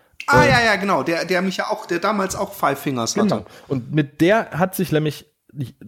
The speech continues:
Speaker 2: ich glaub, zwei Tage nachdem der Podcast mit dem Erik online war, hat er sich bei mir gemeldet und hat dann geschrieben, äh, "René, ich bin nächste Woche aus familiären Gründen bei dir in der Nähe.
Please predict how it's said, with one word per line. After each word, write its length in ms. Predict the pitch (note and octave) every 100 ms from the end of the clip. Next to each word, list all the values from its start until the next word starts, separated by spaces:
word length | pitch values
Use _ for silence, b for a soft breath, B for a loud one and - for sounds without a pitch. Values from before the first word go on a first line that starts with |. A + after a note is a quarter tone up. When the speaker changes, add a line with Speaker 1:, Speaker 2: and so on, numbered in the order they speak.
| A#2+
Speaker 2:
ich 100 | -
glaub, 200 | F#3 F#3
zwei 240 | - A#3
Tage 320 | C4+ G#3 F#3 D3
nachdem 280 | B2 C3+ C#3
der 60 |
Podcast 380 | C3+ D#3+ - D3
mit 140 | C#3
dem 80 | C3
Erik 320 | - D3 C#3 -
online 320 | D3+ C#3 A#2
war, 120 | A2+
hat 100 | B2+
er 60 | C#3+
sich 160 | C3+
bei 80 | -
mir 140 | C#3 C3+
gemeldet 600 | A#2+ C#3 E3 A2+ E3 - B B B B B B
und 120 | C3+
hat 120 | D#3+
dann 100 | E3
geschrieben, 420 | D3 - E3+ D#3 -
äh, 40 |
"René, 460 | C3+ B2+ C3 C#3 D#3+
ich 200 | - -
bin 180 | D3+ D3
nächste 360 | D3+ F#3+ E3
Woche 180 | D3 D3+
aus 160 | D#3+ B2+
familiären 480 | D3 C#3 B2+ D3 C#3+
Gründen 280 | C#3+ D3+ B2+
bei 100 | B2
dir 220 | A#2+ D3
in 80 | C3
der 100 | B2
Nähe. 380 | C3+ E3+ C3